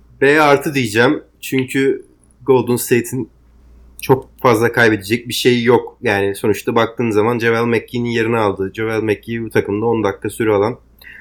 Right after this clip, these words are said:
bir adam, onun yerine böyle bir risk alındı. Yani Jordan Bell var. Başka bir, e, minimum kontrata bir uzun bulurlar isterlerse. E, o yüzden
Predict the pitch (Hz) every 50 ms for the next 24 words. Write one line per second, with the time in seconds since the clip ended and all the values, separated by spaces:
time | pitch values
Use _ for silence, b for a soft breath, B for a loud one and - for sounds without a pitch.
0 | B B - 120 113 104 101 104 101 107 107 110 110 107 101 98 92 92 101 113
1 | 123 - - _ _ _ b b b b b - - - _ _ _ - 170 147
2 | 120 113 110 113 123 131 - - 156 135 135 131 131 127 131 123 117 113 117 117
3 | 120 120 107 - _ _ _ _ _ _ _ _ - - - - _ - 131 143
4 | 135 135 131 139 135 135 131 131 131 131 120 107 104 110 117 - - - - _
5 | _ - 131 127 - - - 143 127 131 131 127 - - _ - - 107 85 85
6 | 78 - - 98 127 127 131 127 123 123 123 120 - 123 120 117 117 117 113 117
7 | 127 120 117 110 101 - - _ _ b b b b b b b _ - - _
8 | _ _ - - 135 143 143 127 127 131 135 131 127 127 131 127 127 117 110 101
9 | - - - - 117 101 98 98 95 95 92 - 104 95 98 95 - _ _ _
10 | _ - - 113 113 98 98 123 123 107 107 120 117 113 110 -